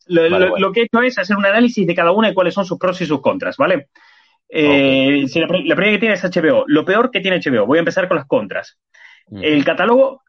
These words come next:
Speaker 1: por ahora es pequeño.
Speaker 2: Ajá.
Speaker 1: Y quiero recalcar por ahora, porque en H B O, cuidado con H B O, ¿no?
Speaker 2: Sí.
Speaker 1: Porque H B O está por pegar un salto, o sea, H B O ahora es una verga.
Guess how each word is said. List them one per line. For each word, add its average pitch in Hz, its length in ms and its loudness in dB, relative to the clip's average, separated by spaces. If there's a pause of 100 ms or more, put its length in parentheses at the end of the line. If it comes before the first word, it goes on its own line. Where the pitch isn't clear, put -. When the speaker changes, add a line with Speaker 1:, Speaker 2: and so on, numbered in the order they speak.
(240)
Speaker 1:
por 156 160 2
ahora 208 200 2
es 240 60 -6
pequeño. 127 520 -6 (420)
Speaker 2:
Ajá. 101 300 -8
Speaker 1:
Y 147 280 -4
quiero 247 160 0
recalcar 226 500 -4
por 180 140 0
ahora, 139 340 2
porque 269 260 -2
en 180 100 -2
H 247 200 0
B 185 160 0
O, 254 280 2
cuidado 214 400 0
con 208 120 0
H 190 180 -4
B 185 140 0
O, 104 140 2
¿no? 208 280 0 (160)
Speaker 2:
Sí. - 180 -16
Speaker 1:
Porque 104 240 0
H 202 200 -2
B 185 140 0
O 262 200 2 (340)
está 240 300 -4
por 220 180 0
pegar 151 420 0
un 208 220 4
salto, 240 580 -2
o - 60 -12
sea, 156 140 -2
H 180 160 -2
B 202 100 -2
O 208 40 4
ahora 233 200 4
es 262 120 -4
una 165 120 2
verga. 95 340 -2